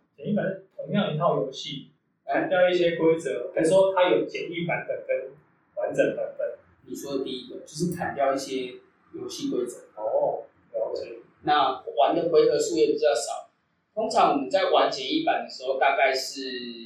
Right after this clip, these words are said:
Speaker 2: 七到八回合。完整
Speaker 1: 七到八回合。
Speaker 2: 对，完整版的话就是十六个回合。
Speaker 1: 哦，所以我要玩多久？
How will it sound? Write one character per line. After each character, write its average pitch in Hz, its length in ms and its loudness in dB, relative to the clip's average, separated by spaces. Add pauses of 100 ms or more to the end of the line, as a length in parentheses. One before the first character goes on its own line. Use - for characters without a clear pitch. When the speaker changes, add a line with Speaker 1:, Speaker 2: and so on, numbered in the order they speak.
(420)
Speaker 2:
七 - 360 -6
到 - 180 4
八 131 240 0
回 117 220 -6
合。 - 180 -14 (760)
完 156 160 4
整 185 300 4
Speaker 1:
七 - 60 0
到 - 140 -2
八 - 320 -8
回 - 80 -16
合。 - 40 -20 (320)
Speaker 2:
对， - 360 -4
完 165 180 2
整 190 200 2
版 143 200 2
的 - 160 -6
话 175 200 4
就 - 60 -8
是 - 140 -8
十 - 280 -6
六 135 180 0
个 - 80 -8
回 - 80 -12
合。 - 960 -16
Speaker 1:
哦， 120 180 -8 (180)
所 165 120 -6
以 160 60 6
我 139 60 6
要 139 260 4
玩 123 180 -4 (120)
多 117 100 -16
久？ 117 60 -20